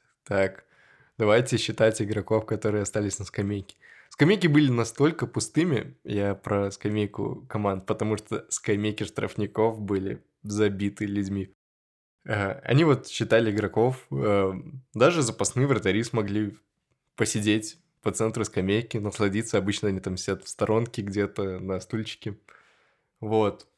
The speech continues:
И вот что я хочу сказать в завершении этого блока, что насилие сейчас, да и вообще в хоккее, оно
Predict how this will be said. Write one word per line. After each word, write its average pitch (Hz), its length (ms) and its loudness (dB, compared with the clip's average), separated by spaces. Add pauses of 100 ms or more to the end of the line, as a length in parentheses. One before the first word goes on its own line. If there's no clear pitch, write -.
(380)
И 160 120 8
вот 180 180 4
что - 260 2
я 165 60 6
хочу 131 280 0
сказать 113 460 -2
в - 120 -8
завершении 117 480 0
этого 107 220 -2
блока, 110 580 0
что 143 380 4
насилие 131 720 2
сейчас, 131 720 -2
да 123 120 0
и 190 100 2
вообще 147 540 0
в - 60 -6
хоккее, 139 640 0
оно 185 640 2